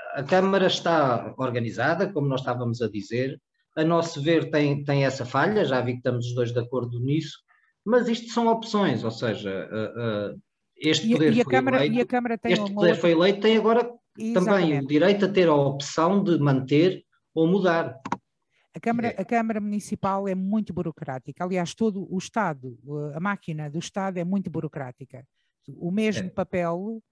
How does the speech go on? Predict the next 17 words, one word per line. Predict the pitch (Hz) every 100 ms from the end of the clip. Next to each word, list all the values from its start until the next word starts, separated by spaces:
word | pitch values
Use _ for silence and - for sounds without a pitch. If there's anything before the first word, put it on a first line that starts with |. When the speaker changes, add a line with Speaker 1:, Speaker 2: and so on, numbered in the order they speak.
| _ _ -
Speaker 2:
tem | 202
que |
passar | - 190 - 202 208
por | - 202 190
não | 196
sei | 202 196
quantas | 220 214 196
pessoas. | - - 147 131 123 123 - - _ _ _ _ -
Eh, | 175 170 -
e | 196
a | 220
forma, | - 262 254 220 180 151 147
se | 147 -
calhar, | 214 208 190 175
como | 196 185
esse | 196 190 -
papel | 196 202 175 139 131